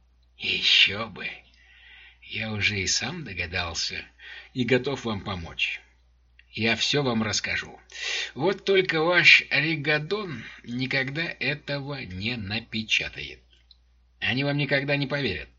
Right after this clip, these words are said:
Вы просто потеряете со мной время, Альф. Зато у вас будет в загашнике несколько весьма диковинных историй. Ну что, идете со мной?"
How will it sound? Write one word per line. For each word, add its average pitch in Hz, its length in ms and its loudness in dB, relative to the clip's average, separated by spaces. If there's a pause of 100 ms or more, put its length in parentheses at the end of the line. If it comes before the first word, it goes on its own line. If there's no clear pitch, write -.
(380)
Вы 131 260 -2
просто 151 400 -4
потеряете 139 560 -2
со - 160 -2
мной 117 220 0
время, 85 360 -2
Альф. - 440 -8 (560)
Зато 143 360 6
у 190 140 12
вас 220 240 6
будет 185 720 2
в 131 100 -10
загашнике 165 800 0
несколько 151 480 0
весьма 147 600 2
диковинных 143 580 -2
историй. 107 580 -4 (300)
Ну 107 240 0
что, 127 340 -4 (680)
идете 127 360 -2
со - 140 -4
мной?" 85 260 -10